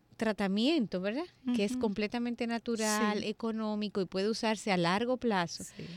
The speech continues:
Speaker 1: nos ayudan a prevenir, pero también a curar enfermedades
Speaker 2: Curar
Speaker 1: fuertes, ¿verdad?
Speaker 2: enfermedades,
Speaker 1: Graves.
Speaker 2: claro.
Speaker 1: Y entonces hablamos un poquito la otra vez de las anemias,
Speaker 2: No,
Speaker 1: eh,
Speaker 2: hablamos del acné,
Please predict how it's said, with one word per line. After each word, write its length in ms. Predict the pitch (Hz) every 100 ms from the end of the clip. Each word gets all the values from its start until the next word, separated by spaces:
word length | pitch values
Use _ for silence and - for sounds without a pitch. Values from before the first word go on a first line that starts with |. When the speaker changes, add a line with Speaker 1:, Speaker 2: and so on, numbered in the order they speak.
| 226 -
Speaker 1:
nos 320 | 214 208 226
ayudan 600 | 190 202 262 247 214 214
a 100 | 202
prevenir, 500 | - 202 190 190 247
pero 220 | 254 233
también 800 | 214 196 185 196 208 277 294 240 233
a 100 | 175
curar 540 | - 185 175 185 254
enfermedades 720 | 220 196 190 180 170 170 190
Speaker 2:
Curar 120 | 214 196
Speaker 1:
fuertes, 480 | 190 190 202 175
¿verdad? 200 | 202 196
Speaker 2:
enfermedades, 320 | 196 170 165 175
Speaker 1:
Graves. 120 | 202
Speaker 2:
claro. 140 | 185 175 - - - - -
Speaker 1:
Y 80 | 208
entonces 460 | 196 220 302 269 -
hablamos 400 | 220 220 247 285
un 80 |
poquito 560 | 262 262 262 247 269 262 -
la 240 | 220 208 202
otra 200 | 214 226
vez 200 | 220 220
de 320 | 220 226 214
las 200 | 208 196
anemias, 880 | 185 180 202 240 240 226 226 220 - - - -
Speaker 2:
No, 160 | 202 196
Speaker 1:
eh, 80 |
Speaker 2:
hablamos 380 | 190 196 202 226
del 180 | 214 196
acné, 520 | 185 185 190 247 285